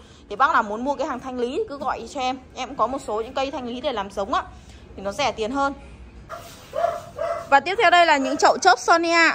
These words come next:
Chớp Sonia hôm qua em trả đơn dần dần ấy, chắc là hôm nay cũng chỉ còn tầm khoảng, à, năm bảy chậu thôi. Do thời gian nó muộn ấy, em cũng không có kịp để quay từng hình. Thì cái giá nó dao động tầm một trăm năm mươi nghìn đến, ơ,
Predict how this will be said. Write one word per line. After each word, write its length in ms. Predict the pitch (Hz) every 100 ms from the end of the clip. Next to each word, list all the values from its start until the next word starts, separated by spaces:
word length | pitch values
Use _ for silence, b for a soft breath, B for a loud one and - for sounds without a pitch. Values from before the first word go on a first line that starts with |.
| -
Chớp 140 | 269 427
Sonia 380 | 440 349 339 403
hôm 200 | 339 320
qua 160 | 330
em 200 | 339 330
trả 200 | 349 226
đơn 220 | 233 311
dần 180 | 302 254
dần 180 | 262 247
ấy, 100 | 302 -
chắc 100 | 453
là 60 | -
hôm 240 | 320 311
nay 180 | 320 302 -
cũng 120 | 294 679
chỉ 60 | 262
còn 180 | 233 226
tầm 160 | 240 226
khoảng, 220 | 277 190
à, 140 | 190 202 - - - -
năm 180 | 311 339
bảy 180 | 247
chậu 240 | 226 262 262
thôi. 140 | 330 - - - - - _ _ _ -
Do 160 | 285 302
thời 200 | 311 254
gian 240 | 294 294
nó 100 | 247
muộn 300 | 240 349 -
ấy, 240 | 247 330 659
em 220 | 285 294
cũng 140 | 254 294
không 280 | 302 311
có 320 | 254 233 226 -
kịp 160 | 311 277 -
để 180 | 214 202
quay 240 | 269 277
từng 200 | 269 233
hình. 240 | 277 226 202 B B -
Thì 200 | 262 240
cái 140 | 254
giá 260 | 269 240 269
nó 100 | 349
dao 160 | 349 311
động 200 | 240 233
tầm 200 | 233 226
một 140 | 220 -
trăm 200 | 302 294
năm 220 | 311 320
mươi 80 | 311
nghìn 400 | 294 277 240 226
đến, 240 | 226 220 247
ơ, 180 | 359